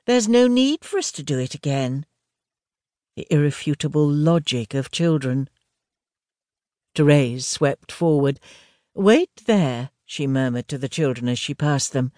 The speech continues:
With one graceful arm, she gathered Reverend Colbatch and turned him to the drawing-room door. "Thank you for bringing them home, Reverend. Rest assured,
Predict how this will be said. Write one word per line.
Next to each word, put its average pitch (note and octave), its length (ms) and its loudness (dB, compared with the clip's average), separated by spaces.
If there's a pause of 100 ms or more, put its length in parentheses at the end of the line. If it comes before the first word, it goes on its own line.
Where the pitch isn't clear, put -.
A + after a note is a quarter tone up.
(580)
With A#2 140 -8
one C3 300 2
graceful C3 480 -2
arm, B2+ 320 0 (180)
she - 180 -4
gathered D#3 480 0
Reverend C#3 440 0
Colbatch D3+ 560 -2 (240)
and G3 120 0
turned G3 360 0
him C3+ 200 -2
to D#3 120 -4
the D3+ 100 0
drawing-room D3+ 560 2
door. D3 400 2 (720)
"Thank F4 380 2
you B2+ 220 -6
for F3 180 0
bringing E3 460 2
them F3+ 140 4
home, C3 420 0
Reverend. C#3 480 0 (300)
Rest A3 340 0
assured, B2+ 560 -2